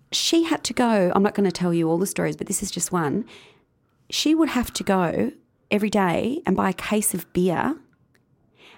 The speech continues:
and then, so the men could drink the case of beer and smoke cigarettes in the car park, and then she would have to be the des-, designated driver. So every time they were called out on a thing, she would have to drive because they were all pissed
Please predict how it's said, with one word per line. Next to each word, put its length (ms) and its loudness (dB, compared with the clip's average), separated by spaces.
and 120 4
then, 300 2
so 160 0
the 100 2
men 360 4
could 180 -8
drink 440 0
the 100 0
case 340 0
of 160 -4
beer 340 2
and 140 2
smoke 260 0
cigarettes 520 0
in 80 2
the 40 0
car 280 -2
park, 480 0
and 120 4
then 80 4
she 260 0
would 100 2
have 200 -2
to 100 -10
be 160 2
the 100 -2
des-, 260 -2
designated 560 0
driver. 440 0
So 140 -2
every 180 2
time 300 0
they 100 4
were 80 2
called 280 0
out 180 2
on 140 2
a 80 0
thing, 520 0
she 220 0
would 120 2
have 240 -2
to 100 -4
drive 460 2
because 280 -2
they 120 2
were 80 0
all 160 2
pissed 720 -2